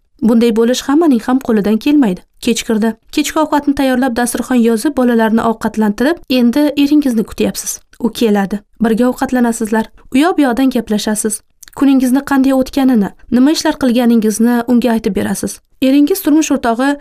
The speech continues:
shunday ajoyib beka ekanligidan xursand. O'zingizcha o'ylaysiz: "Yaxshi uy bekasi bo'lish, er va bolalarni oq yuvib oqtarash, uyni saranjom tutish har bir ayolning ziynati". Bunday ayollarni erkaklar juda qadrlashadi. Bu fikr onangiz yoki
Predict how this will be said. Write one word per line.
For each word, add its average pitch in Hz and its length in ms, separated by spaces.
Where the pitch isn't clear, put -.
shunday 339 420
ajoyib 247 380
beka 233 220
ekanligidan 214 600
xursand. 233 460
O'zingizcha 220 520
o'ylaysiz: 240 480
"Yaxshi 247 340
uy 339 140
bekasi 254 380
bo'lish, 233 300
er 254 200
va 226 140
bolalarni 233 500
oq 277 220
yuvib 277 320
oqtarash, 247 480
uyni 240 220
saranjom 233 540
tutish - 380
har 302 340
bir 269 100
ayolning 214 480
ziynati". 247 500
Bunday 294 340
ayollarni 240 560
erkaklar 220 500
juda 233 300
qadrlashadi. 254 600
Bu 330 140
fikr 285 340
onangiz 285 500
yoki 269 400